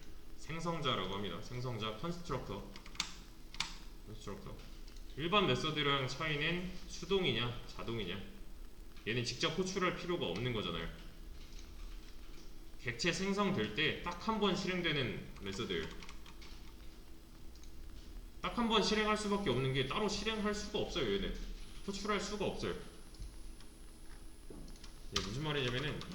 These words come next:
이 김철수 안에, 어, 뭐냐 이거. 김철수 메서드잖아요, 어떻게 보면 얘는. 그죠? 이렇게 있어야 되잖아요, 그러면.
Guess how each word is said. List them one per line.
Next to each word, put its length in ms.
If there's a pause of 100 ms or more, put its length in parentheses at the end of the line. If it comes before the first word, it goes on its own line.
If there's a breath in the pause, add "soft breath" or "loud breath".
이 180
김철수 640 (400)
안에, 340 (1500)
어, 480 (1400)
뭐냐 200
이거. 260 (600)
김철수 480
메서드잖아요, 640
어떻게 280
보면 280
얘는. 280 (680)
그죠? 220 (1080)
이렇게 200
있어야 300
되잖아요, 400
그러면. 300